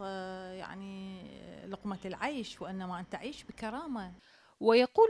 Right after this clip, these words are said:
Speaker 2: المختصون أن اقتراح تزويج الشباب المهاجر لمعالجة ظاهرة الهجرة يمثل نموذجًا ملائمًا للعقلية التي تدار بها البلاد،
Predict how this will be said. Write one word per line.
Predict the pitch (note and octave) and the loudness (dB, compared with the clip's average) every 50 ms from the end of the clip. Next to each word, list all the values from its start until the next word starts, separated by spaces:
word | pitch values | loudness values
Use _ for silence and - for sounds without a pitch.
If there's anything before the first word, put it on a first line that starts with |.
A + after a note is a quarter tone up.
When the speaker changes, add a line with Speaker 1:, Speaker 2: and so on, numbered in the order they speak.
| G#4 | 10
Speaker 2:
المختصون | F4 C#4+ A#3+ G#3 - - A#3+ G#3 - - - A#3+ A#3+ B3+ C4 | 8 6 4 2 0 -2 -2 -2 -2 -2 0 2 4 4 2
أن | - A3+ G#3 | 2 0 -2
اقتراح | G#3 G3 - - G#3+ G#3 A3+ C4 C4+ - C4 | -2 -4 -2 0 2 4 4 4 4 2 0
تزويج | A3+ - A3 G3+ F3 G#3+ A3+ F#3+ G3+ | 2 2 0 -2 -2 -4 -4 -2 -2
الشباب | F#3+ - A3 G3+ F#3+ A#3+ B3 G#3 | -2 -2 -2 0 0 0 0 0
المهاجر | G#3+ G3+ F#3 F3+ F#3 F#3+ A#3 B3 A#3+ G3 F3+ G#3 A3 A3+ | -2 -2 -2 -2 -2 0 0 0 0 0 0 0 0 0
لمعالجة | A3 G#3 G#3 G3 G3 G3 F#3 G3+ G#3+ A3 C#4 D4 - C#4 - - A#3 A3+ | -2 -2 -2 0 0 0 2 2 2 4 2 2 2 0 -2 0 -2 0
ظاهرة | - G3+ F#3+ G#3 B3+ D#4 D#4 - | 0 0 0 0 0 -2 0 0
الهجرة | A#3+ G#3+ F#3+ F#3+ G#3 - F#3+ F#3+ F#3+ F#3+ F#3 - _ - - - _ | 0 0 0 -2 -2 -2 0 0 0 -2 -4 -8 _ -20 -20 -14 _
يمثل | G#3 G#3 G#3+ A#3+ B3 - C#4 B3 | -4 -2 0 -2 0 0 2 2
نموذجًا | B3 B3 B3 A#3+ B3 B3+ E4 G4+ D#4 D4+ A#3+ A3+ A#3 | 2 2 2 2 4 4 4 4 4 4 4 4 4
ملائمًا | A#3 A3 G3+ F#3+ G3+ B3+ D4+ - A#3+ A#3 A3+ A3 | 2 2 0 0 0 0 0 0 0 0 0 0
للعقلية | G#3+ G3 G3 F#3+ F3 - - A#3+ C4 C4 B3 A#3 | 0 0 0 -2 -2 -4 -4 -4 -2 -2 0 0
التي | G#3 G3 F#3+ - G3+ F#3+ | 0 0 -2 -2 -4 -4
تدار | - G3 G3 G#3+ B3 C4+ C#4 B3 | -4 -2 0 0 0 0 0 0
بها | G#3+ F3 G3 G3 | -2 -2 -2 -4
البلاد، | F#3+ F3+ E3 F#3+ G3+ A#3 G#3 F3 E3+ F3+ | -4 -4 -4 -4 -2 -2 -2 -2 -2 -4